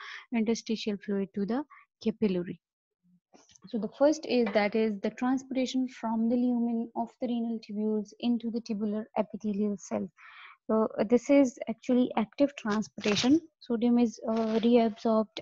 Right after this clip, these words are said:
actively, and, uh, active transportation of sodium ions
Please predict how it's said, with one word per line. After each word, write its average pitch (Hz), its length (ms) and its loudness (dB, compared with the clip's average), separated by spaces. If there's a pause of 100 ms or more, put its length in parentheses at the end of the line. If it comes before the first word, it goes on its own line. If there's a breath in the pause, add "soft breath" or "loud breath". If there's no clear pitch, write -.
actively, 226 640 2 (600 loud breath)
and, 220 380 4
uh, 220 320 4
active 269 300 0
transportation 262 540 4
of 247 140 2
sodium 240 360 4
ions 214 340 0